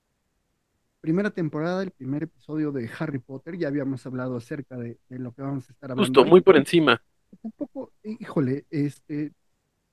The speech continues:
Speaker 1: se ve bien feo, pero <laughs> nosotros haciendo la de a misterio y, pues, si ya están viendo el video, significa que están leyendo y vieron el,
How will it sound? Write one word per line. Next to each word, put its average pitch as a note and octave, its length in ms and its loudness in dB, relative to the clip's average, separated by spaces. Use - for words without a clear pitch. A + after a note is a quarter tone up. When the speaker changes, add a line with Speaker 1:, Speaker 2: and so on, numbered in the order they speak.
Speaker 1:
se F#3+ 80 -8
ve G3 80 0
bien A3+ 240 0
feo, F3+ 440 -2
pero C3 340 -4
<laughs> D#3 360 4
nosotros F#3+ 480 2
haciendo F#3 340 2
la C#3+ 120 2
de C3 100 -2
a C3 60 0
misterio D3 480 0
y, F#3 40 -6
pues, - 420 -12
si B2 140 -6
ya C#3+ 80 0
están D#3+ 220 -2
viendo D3+ 200 4
el D3+ 80 6
video, E3+ 300 2
significa C3+ 560 -6
que A2+ 160 -10
están B2 340 -10
leyendo D3 460 0
y A#2+ 120 0
vieron B2+ 360 -2
el, A2 220 -8